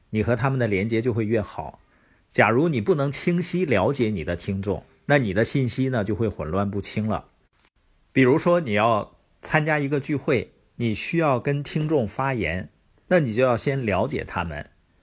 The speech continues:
就要列一个清单。清单上呢，列出以下问题：他们是谁？他们关心什么？他们的背景怎样？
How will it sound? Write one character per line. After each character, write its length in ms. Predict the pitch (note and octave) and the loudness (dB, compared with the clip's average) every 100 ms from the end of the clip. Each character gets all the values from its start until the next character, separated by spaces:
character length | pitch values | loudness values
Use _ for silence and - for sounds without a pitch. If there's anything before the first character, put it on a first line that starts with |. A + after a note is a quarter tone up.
| _ _ | _ _
就 140 | D3+ | 4
要 140 | C#3+ C3 | 4 4
列 260 | D3+ C3 | 2 0
一 100 | G#2+ | 2
个 140 | B2+ A#2 | 0 0
清 300 | - C#3 C3+ | 0 -4 0
单。 260 | C#3 C#3+ - _ _ _ _ _ _ _ _ _ - _ _ _ | -2 -2 -8 _ _ _ _ _ _ _ _ _ -20 _ _ _
清 220 | - F#3 F#3 | -2 0 2
单 220 | F3+ E3+ | 0 0
上 180 | D#3+ B2 | 0 0
呢， 180 | F#2+ F2 | 0 0
列 180 | C3+ | 0
出 180 | A#2+ B2+ | 0 0
以 140 | G#2+ E2 | -2 -4
下 240 | - G#2+ | -2 -2
问 180 | G2+ E2+ | -2 -6
题： 340 | - E2+ - _ _ _ _ _ _ _ _ - | -8 -14 -16 _ _ _ _ _ _ _ _ -2
他 160 | D3 | 0
们 160 | D3 D3 | 0 -2
是 240 | - D3+ | -2 -4
谁？ 380 | - F2 D2+ - _ _ _ _ _ _ _ - | -2 -6 -6 -8 _ _ _ _ _ _ _ -4
他 160 | D3 | -2
们 160 | D3 C#3+ | 0 -2
关 280 | C#3+ E3+ D#3+ | -2 -2 -2
心 200 | E3 E3 | -6 -6
什 160 | - | -8
么？ 260 | D#2+ E2 - _ _ _ _ _ _ _ _ _ | -8 -10 -12 _ _ _ _ _ _ _ _ _
他 160 | - D3 | -4 -2
们 80 | D3+ | -2
的 80 | |
背 240 | D3 G3 C#3 | 0 0 0
景 260 | F#2+ E2+ | -4 -6
怎 120 | E2 C#2+ | -6 -6
样？ 240 | C#2+ | -8